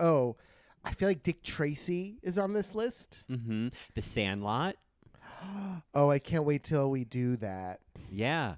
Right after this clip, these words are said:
Speaker 2: My
Speaker 1: Yeah.
Speaker 2: Girl.
Speaker 1: My Girls was the seventies. Does that sort of count?
Speaker 2: It's, I think it still counts. I think it still counts. It's still
Speaker 1: Uh,
Speaker 2: the
Speaker 1: it
Speaker 2: si-
Speaker 1: seems late.
Speaker 2: No,
Speaker 1: Doesn't
Speaker 2: I,
Speaker 1: it?
Speaker 2: I think it still feels like a period piece. I think that's what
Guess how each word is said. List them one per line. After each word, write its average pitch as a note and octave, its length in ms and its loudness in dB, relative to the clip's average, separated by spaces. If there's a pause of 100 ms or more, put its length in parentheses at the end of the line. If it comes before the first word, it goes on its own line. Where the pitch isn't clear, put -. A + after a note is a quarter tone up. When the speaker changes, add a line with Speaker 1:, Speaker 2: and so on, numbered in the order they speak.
Speaker 2:
My G#2 280 4
Speaker 1:
Yeah. G#2+ 120 2
Speaker 2:
Girl. E3+ 600 4 (680)
Speaker 1:
My C4+ 260 2
Girls F4+ 440 4
was B3 280 6
the A#3+ 120 0
seventies. F3+ 840 2
Does E3+ 160 -4
that A#3 260 4
sort A3+ 340 4
of - 140 -4
count? G#3 420 0
Speaker 2:
It's, - 300 0
I G#3 80 6
think A#3+ 240 0
it G#3 100 0
still D3+ 420 2
counts. D2+ 600 -6
I B2 60 -2
think D#3+ 240 -4
it D#3+ 100 -6
still A2+ 340 -2
counts. F2 360 -4
It's - 120 -10
still - 160 -2
Speaker 1:
Uh, A#3 120 0
Speaker 2:
the A#3 60 2
Speaker 1:
it A#3 60 0
Speaker 2:
si- C#4 160 -6
Speaker 1:
seems A#3+ 200 -4
late. F#3+ 880 0 (380)
Speaker 2:
No, A#4 280 2
Speaker 1:
Doesn't A4+ 180 2
Speaker 2:
I, B4 120 4 (140)
Speaker 1:
it? - 80 -14 (280)
Speaker 2:
I D#4 140 6
think E4+ 280 0
it E3+ 100 0
still C3+ 240 2
feels A#2+ 260 0
like G#2 140 -2
a G2 40 -2
period F2 520 -4
piece. G#2+ 320 -6
I E3 60 4
think G3 220 0
that's C3+ 280 0
what F#2+ 140 0